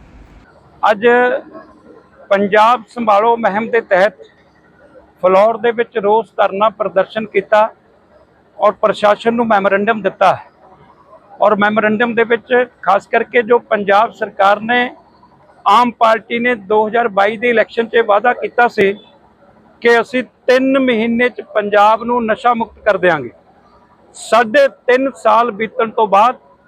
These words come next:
ਡਰੱਗ ਮਾਫੀਆ ਕਾਲਜਾਂ ਤੋਂ ਸਰਕਾਰੀ ਪ੍ਰਾਇਮਰੀ ਸਕੂਲ, ਸੀਨੀਅਰ ਸੈਕੰਡਰੀ ਸਕੂਲ ਵੱਲ ਨੂੰ ਜਿਹੜਾ ਵੱਧ ਰਿਹਾ, ਇਹ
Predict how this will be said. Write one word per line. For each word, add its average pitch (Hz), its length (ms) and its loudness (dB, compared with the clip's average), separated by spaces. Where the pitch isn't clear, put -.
ਡਰੱਗ 214 300 0
ਮਾਫੀਆ 240 520 0
ਕਾਲਜਾਂ 208 560 -2
ਤੋਂ 240 240 -2
ਸਰਕਾਰੀ 214 560 -2
ਪ੍ਰਾਇਮਰੀ 220 500 0
ਸਕੂਲ, 220 380 -4
ਸੀਨੀਅਰ 233 360 -2
ਸੈਕੰਡਰੀ 220 460 -2
ਸਕੂਲ 226 340 0
ਵੱਲ 226 180 2
ਨੂੰ 233 120 -6
ਜਿਹੜਾ 233 220 2
ਵੱਧ 220 240 0
ਰਿਹਾ, 190 260 2
ਇਹ 269 120 2